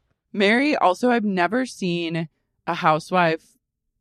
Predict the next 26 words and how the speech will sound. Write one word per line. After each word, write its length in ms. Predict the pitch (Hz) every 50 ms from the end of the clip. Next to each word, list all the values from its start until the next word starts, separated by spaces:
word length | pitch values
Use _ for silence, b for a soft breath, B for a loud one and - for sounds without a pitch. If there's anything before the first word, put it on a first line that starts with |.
| _ _ _ _ - 156
be 200 | - 185 175 175
just 260 | 151 165 170 - -
kind 180 | - 202 208 196
of 80 | 190
allowed 640 | 202 185 160 156 160 143 135 135 147 156 170 175 -
to 80 | 185
do 440 | 160 143 147 - 147 147 151 151 151
whatever 640 | 147 143 143 165 160 135 113 135 147 143 165 160 160
they 240 | 151 156 143 143
wanna 260 | 139 151 160 165 160 156
do, 320 | 147 147 143 143 143 151
like, 260 | 185 202 175 131 - -
do 180 | 160 151 147
their 260 | 139 151 151 147 -
own 240 | - 139 147 139 160 -
thing. 420 | - 160 139 135 143 156 196 220
And 240 | 202 - 160 175 180
people 480 | - - 165 170 185 233 247 240 226 b b b b b b b
at 160 | 190 185 160
this 200 | 165 151 147 -
point 400 | - 233 233 247 262 - - 170
don't 240 | - 165 151 156 160
even, 200 | 160 180 170 160
like, 220 | 151 139 - - -
flare 420 | - - 160 156 151 147 143 135
up 240 | 127 135 - -